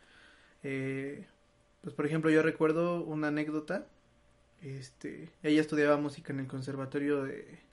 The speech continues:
de Música de aquí del Estado de México, ahí en Toluca, y, <clears throat> pues, un día, este,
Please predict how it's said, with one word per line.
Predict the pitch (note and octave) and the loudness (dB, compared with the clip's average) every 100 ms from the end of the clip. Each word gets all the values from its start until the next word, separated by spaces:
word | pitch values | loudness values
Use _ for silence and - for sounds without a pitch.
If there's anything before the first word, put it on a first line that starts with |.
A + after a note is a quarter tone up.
| _ | _
de | C#3+ | -8
Música | C#3+ C#3 D3 C#3 | -6 -6 -6 -6
de | C3 | -4
aquí | C#3 | -4
del | C3+ | -4
Estado | B2+ C#3 | -6 -6
de | C#3 | -4
México, | C3+ E3 C#3+ | -8 -8 -6
ahí | C#3 | -4
en | C3+ | -4
Toluca, | C#3 C#3+ G3+ - _ - - - - - - - _ _ | -4 -4 -6 -10 _ -20 -20 -20 -20 -20 -20 -20 _ _
y, | F3+ D#3+ D#3 D3+ D3 D3 D3+ D#3 - - | -4 0 0 0 0 0 -2 -4 -10 -6
<clears throat> | F#3 E3+ C3 - _ _ _ - | -2 -2 -4 -10 _ _ _ -4
pues, | D3 E3+ | -2 2
un | F#3 | 2
día, | F#3+ F#3+ F#3+ F#3 E3+ _ _ _ _ _ _ _ _ - - G3+ | 2 4 2 0 -4 _ _ _ _ _ _ _ _ -20 -20 -12
este, | D#3 C3 - - D3+ - - | -10 -10 -12 -8 -8 -8 -12